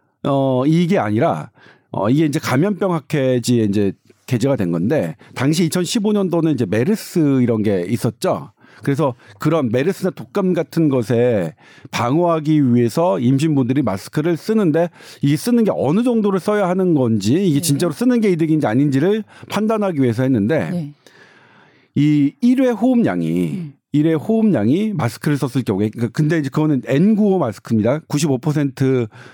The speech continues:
Speaker 1: 어, 미세먼지를 차단해주는, 그러니까 케이에프 구사랑 비슷한 개념이죠.
Speaker 2: 네.
Speaker 1: 어, 대단히 고기능. 그런데 그게
Speaker 2: 음.
Speaker 1: 일 회 호흡량이
Speaker 2: 네.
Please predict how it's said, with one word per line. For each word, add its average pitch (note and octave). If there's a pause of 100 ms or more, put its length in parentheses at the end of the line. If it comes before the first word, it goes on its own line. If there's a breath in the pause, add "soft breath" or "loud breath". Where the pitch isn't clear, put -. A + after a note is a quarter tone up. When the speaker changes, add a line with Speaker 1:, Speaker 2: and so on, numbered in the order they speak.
(120)
Speaker 1:
어, G#2+
미세먼지를 B2+
차단해주는, D#3+
그러니까 G#2+
케이에프 A3+
구사랑 A#2+
비슷한 C#3
개념이죠. G2
Speaker 2:
네. F#3+ (120 loud breath)
Speaker 1:
어, G#2
대단히 D#3+
고기능. A#2 (840 loud breath)
그런데 D3+ (100)
그게 C#3 (180)
Speaker 2:
음. D#3+ (220)
Speaker 1:
일 A3+
회 A3
호흡량이 F3+
Speaker 2:
네. D3+